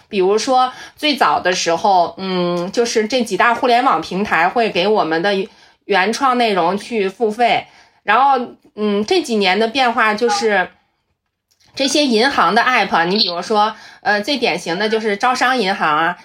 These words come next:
还有蚂蚁呀，等等这些银行的 app，他们也会来就对我们的原创内容进行一，一些就是付费和，呃，对，呃，对原创内容的一些敬意吧。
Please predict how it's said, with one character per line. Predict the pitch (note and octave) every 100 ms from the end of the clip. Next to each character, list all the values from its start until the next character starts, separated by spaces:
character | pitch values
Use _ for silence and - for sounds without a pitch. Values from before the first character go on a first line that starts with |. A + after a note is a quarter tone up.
| -
还 | _ G3+
有 | A3 G3+
蚂 | F#3+ F#3+ F#3
蚁 | A#3+ G#3+ B2
呀， | E3 D#3+ E3+
等 | F3 F#3+
等 | A#3 G3
这 | A3
些 | G#3+ A3+
银 | G3+ A#3
行 | F#3 F3 G3+ G#3+ _ _ _ _ _
的 | -
app， | F3+ D#3+ A#3 G#3 F#3 D#3
他 | D#4+
们 | E4+ C#4
也 | -
会 | B3+ A3+
来 | E3+ F#3
就 | F#3 - G#3
对 | F3+ C4 A3
我 | D#3
们 | E3
的 | G3
原 | F#3+ F3
创 | G3+ A#3
内 | A3+ G#3
容 | E3+ F3+
进 | G#3+ G3+
行 | F#3+ F#3
一， | F#3+
一 | F#3+ A3+ A#3
些 | G#3 A3 G#3+ G#3 - - _
就 | - G#3
是 | G3+ F#3+ F3 E3 A#2+
付 | -
费 | A3+ B3 G#3+
和， | F#3 G3 E3+ F3 F#3+ - - -
呃， | F3 E3+ E3
对， | E3+ _ A3 G3 F3+ F3 E3 F3+ G3 - - -
呃， | F3+ F3+ F3 E3 D#3 -
对 | A#3 A3
原 | G3 G#3+
创 | C#4 C4
内 | A#3
容 | F3
的 | G3+
一 | A3 A3
些 | A#3+
敬 | A3+ D#4+ C4
意 | G#3 F3+
吧。 | D#3+ C#3 -